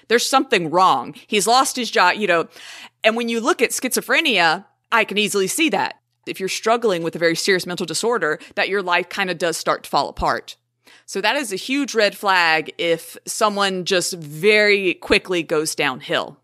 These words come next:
And the last similarity was that they're driven by personal beliefs that are not held by others. So not those conspiracy theories. Some of the motives, and, um, again, some motives aren't known, but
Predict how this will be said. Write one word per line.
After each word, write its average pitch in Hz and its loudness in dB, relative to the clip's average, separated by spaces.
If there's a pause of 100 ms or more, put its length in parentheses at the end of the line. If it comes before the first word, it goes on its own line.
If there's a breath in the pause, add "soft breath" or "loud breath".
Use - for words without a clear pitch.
(800 loud breath)
And 185 -2
the 175 2
last 320 2
similarity 170 0
was 180 -6
that - -2
they're 190 -4
driven 262 -4
by 190 0
personal 269 -4
beliefs 226 -2
that 185 2
are 170 4
not 180 2
held 180 0
by 160 2
others. 127 -4 (380 soft breath)
So 180 0
not 185 2
those 208 2
conspiracy 185 0
theories. 90 -4 (880 loud breath)
Some 254 2
of 247 -2
the 269 -2
motives, 202 2
and, 180 0
um, 170 -4 (100)
again, 156 -6
some 151 -4
motives 165 0
aren't 175 0
known, 147 0
but 160 0